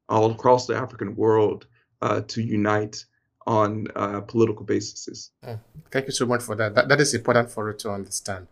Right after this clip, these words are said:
Speaker 2: Uh, okay, at that time, now, we see the different African are from different country, different territory, coming together to organize conference. Uh, yeah, one of the persons that I did interview did make reference to the, um, the, the, the conference in,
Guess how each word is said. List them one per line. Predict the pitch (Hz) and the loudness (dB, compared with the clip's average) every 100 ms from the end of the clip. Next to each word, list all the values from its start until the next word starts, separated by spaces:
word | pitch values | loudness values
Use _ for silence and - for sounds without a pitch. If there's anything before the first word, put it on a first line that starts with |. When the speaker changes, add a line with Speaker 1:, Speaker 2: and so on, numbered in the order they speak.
| - - - - _ | -20 -20 -20 -20 _
Speaker 2:
Uh, | 120 123 - | 2 2 2
okay, | 151 - 135 | -4 0 0
at | - | 2
that | 190 269 - | 2 2 -2
time, | 139 120 110 113 | 0 0 0 0
now, | 120 113 107 - _ - | 0 0 -4 -12 _ -4
we | 151 | -2
see | - 214 | 2 2
the | 175 | 2
different | 156 151 156 147 | 0 -2 0 2
African | 135 131 127 123 | 2 0 -2 -2
are | 117 | -2
from | 117 117 110 - | -2 -6 -8 -6
different | 139 135 143 131 127 123 - | -8 -6 -2 -2 -2 -4 -16
country, | - 147 135 143 113 | -6 -6 -4 -4 -4
different | 123 123 127 | -4 -8 -8
territory, | - 127 113 113 123 123 123 _ _ _ | -2 0 -2 -4 -6 -6 -8 _ _ _
coming | - 156 | 0 0
together | 165 127 131 131 | 0 2 4 4
to | 135 | 2
organize | 127 127 120 117 | 0 2 2 -2
conference. | - 127 117 117 104 101 | -6 -8 -6 -8 -6 -2
Uh, | |
yeah, | 131 156 147 - - - | 2 4 2 0 -16 -4
one | 135 180 | 0 2
of | |
the | 151 | 0
persons | 143 131 135 | -4 -4 0
that | |
I | 120 | 0
did | 135 | 0
interview | 135 117 107 123 113 | -4 -6 -6 -6 -8
did | 127 131 | -8 -8
make | 127 123 | -6 -4
reference | 113 - 120 | -4 -6 -12
to | 117 120 | -10 -12
the, | 110 101 104 117 | -12 -14 -14 -10
um, | 107 101 101 98 _ _ _ _ _ | -8 -8 -10 -14 _ _ _ _ _
the, | 107 110 113 | -12 -12 -10
the, | 110 110 107 107 | -10 -8 -10 -10
the | 107 | -12
conference | 143 135 139 131 127 - | -8 -8 -4 -6 -6 -10
in, | 120 113 107 104 104 107 | -10 -10 -10 -14 -16 -18